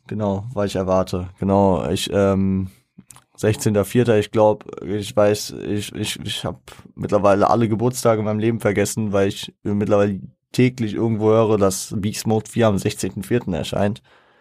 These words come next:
Ich glaub, das ist auch der gleiche Tag, an dem Mann beißt Hund, äh, von Kimo erscheint. Da weiß ich, äh, was mich auf jeden Fall, äh, worauf ich mehr mich freue. Das hab ich eben auch gar nicht erwähnt. Auf das Kimo-Album freue ich mich auch sehr.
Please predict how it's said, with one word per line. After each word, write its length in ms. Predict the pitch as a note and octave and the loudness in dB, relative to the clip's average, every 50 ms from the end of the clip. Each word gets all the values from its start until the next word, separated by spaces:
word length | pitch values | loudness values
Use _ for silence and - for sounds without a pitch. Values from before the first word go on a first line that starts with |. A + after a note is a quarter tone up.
| _ _ _ _ _ _ _ _ _ _ _ _ _ _ | _ _ _ _ _ _ _ _ _ _ _ _ _ _
Ich 120 | - - | -18 -6
glaub, 360 | - G#2 G#2 G#2+ A2 G#2+ G2 | 0 2 4 4 4 2 0
das 120 | G2+ G#2 F#2+ | -4 -4 -2
ist 60 | - | -2
auch 80 | G2 A2 | 0 0
der 120 | A2+ G#2+ | 2 2
gleiche 280 | G#2 G#2+ A2 A2+ A2 - | 4 4 4 4 2 0
Tag, 300 | - A2+ A2 A#2 A#2 A2 | 0 2 4 4 4 2
an 160 | G#2+ G#2+ G#2 | 0 0 2
dem 240 | G#2 G#2 G#2 G#2 G2+ | 2 4 4 2 2
Mann 200 | G#2 A2 A#2 A2+ | 0 0 2 2
beißt 280 | A2 G2 G2 - - | 2 2 0 -2 -2
Hund, 420 | - C3+ D3 C#3+ C3+ - - - _ _ _ _ _ - - - - _ _ _ _ _ - | -2 -2 -2 -2 -6 -10 -14 -18 _ _ _ _ _ -20 -20 -20 -20 _ _ _ _ _ -4
äh, 420 | G2+ G2 F#2 F#2 F2+ E2+ E2 E2+ | -2 0 2 2 2 2 0 -2
von 460 | E2+ - - G#2+ G2 G2 G2+ G2 F#2 F#2+ | -4 -4 -2 -2 0 0 0 -2 -4 -2
Kimo 320 | - B2 B2 A#2+ G#2+ F#2+ | 0 0 0 2 2 0
erscheint. 480 | F#2 F#2+ - G#2+ G#2 G#2 G#2+ A2 - - - - - - _ _ - | -2 0 2 4 4 4 4 2 0 -6 -14 -20 -20 -20 _ _ -10
Da 100 | - F#2+ | -4 0
weiß 260 | G2+ G2+ A2 G#2 G2+ | 2 4 4 4 2
ich, 300 | G#2+ G#2 - - - - | 0 -2 -2 -4 -6 -4
äh, 180 | D#2+ F2 F2+ F2 | -4 -4 0 0
was 300 | G2 G#2+ - - - - | 0 0 0 -2 -6 -6
mich 320 | G2+ G#2+ A2 A2 - - | -4 -2 -2 -2 -2 -4
auf 120 | F2+ G2 | -4 -2
jeden 140 | F#2+ F#2+ G2+ | -2 -2 -2
Fall, 360 | G2+ - G#2 G2+ F#2+ F#2 F#2 | -2 0 0 2 2 2 0
äh, 400 | - - D#2+ E2 F#2 F#2 F#2 F#2+ | -2 -4 -4 -2 -2 -2 -2 -2
worauf 220 | G2+ G2+ G2 G#2 - | -2 -2 -2 -2 -2
ich 80 | - - | -2 0
mehr 300 | G2+ G#2 A2 A2+ G#2+ G#2+ | 2 4 4 4 4 2
mich 200 | G2+ F#2 - - | 0 -2 -6 -4
freue. 380 | - G2+ F#2+ G2 G2 G#2 A#2+ - | 0 2 2 2 2 0 -2 -8
Das 80 | - - | -10 -12
hab 100 | - - | -10 -8
ich 100 | - - | -4 -2
eben 120 | E2+ F#2 | 0 2
auch 140 | F2 E2 - | 2 2 2
gar 140 | - F#2+ F#2 | 0 0 0
nicht 100 | F#2+ G#2 | 2 0
erwähnt. 320 | F#2 F#2+ G#2 G#2 A2 - - - - - _ _ _ _ _ _ _ - - | 2 2 2 2 0 -2 -4 -10 -12 -14 _ _ _ _ _ _ _ -20 -20
Auf 160 | - - - | -20 -14 -8
das 200 | - F#2 F2+ - | -4 -4 -4 -2
Kimo-Album 420 | - - G#2+ G#2+ F2 F#2 G#2 G2+ G2 | 0 2 4 4 4 4 4 2 0
freue 180 | - - F#2+ | 0 0 0
ich 80 | - - | 0 -2
mich 120 | G2 F#2+ | -4 -4
auch 100 | F#2+ F#2+ | -4 -6
sehr. 320 | - - - - - A2+ | -4 -2 -2 0 -2 -2